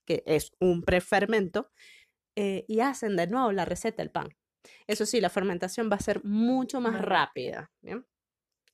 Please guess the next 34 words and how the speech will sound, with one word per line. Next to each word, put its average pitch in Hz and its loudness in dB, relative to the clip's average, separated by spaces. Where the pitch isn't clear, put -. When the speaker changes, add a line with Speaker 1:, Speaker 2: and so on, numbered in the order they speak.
Speaker 2:
O 202 -8
sea, 208 -2
no 202 -4
dejen 254 -2
que 160 -6
se 180 -2
acomode 175 -2
solo, 269 -4
sino - -12
Speaker 1:
No, 349 2
Speaker 2:
a-, 294 4
Speaker 1:
hacen 320 2
Speaker 2:
amase - 4
Speaker 1:
otro. 190 2
Ahí 196 4
Speaker 2:
otro. 226 2
Speaker 1:
van 285 2
a 311 4
salir 247 -2
dos 247 6
o 254 0
tres 254 -2
panes, 165 0
fácil. - -10
Speaker 2:
Bien. - -20
Speaker 1:
Eh, 226 4
cuando 175 2
la 165 2
masa, 202 2
por 214 2
el 202 0
contrario, 190 2
está - 0
pasmada, 220 2